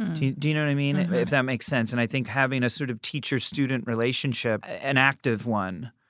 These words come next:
Speaker 2: kind of constantly placing you in a position where you can continue to learn, continue to grow. And there was this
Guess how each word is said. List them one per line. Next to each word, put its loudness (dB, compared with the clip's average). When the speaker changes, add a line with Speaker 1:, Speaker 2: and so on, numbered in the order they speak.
Speaker 2:
kind 2
of -2
constantly 2
placing 2
you 2
in 2
a 2
position 0
where 2
you -2
can -2
continue 0
to 2
learn, -2
continue 2
to 0
grow. 0
And 4
there 6
was 6
this 2